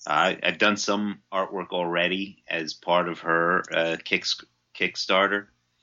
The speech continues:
Um, but now she, you know, we're continuing and she's giving me more stories, so I'm doing that.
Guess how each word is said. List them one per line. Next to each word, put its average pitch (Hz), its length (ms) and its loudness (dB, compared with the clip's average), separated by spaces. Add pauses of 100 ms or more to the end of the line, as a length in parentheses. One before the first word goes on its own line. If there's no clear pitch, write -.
(340)
Um, 85 640 -2
but 87 120 -4
now 92 200 4
she, - 200 0
you 90 320 -2
know, 85 220 2
we're 87 100 -8
continuing 87 680 -2
and 69 120 -6
she's 76 180 -6
giving 82 260 -6
me 85 120 -2
more 78 200 -4
stories, 67 520 0
so 69 120 -4
I'm 69 120 -6
doing 76 240 -2
that. 73 280 2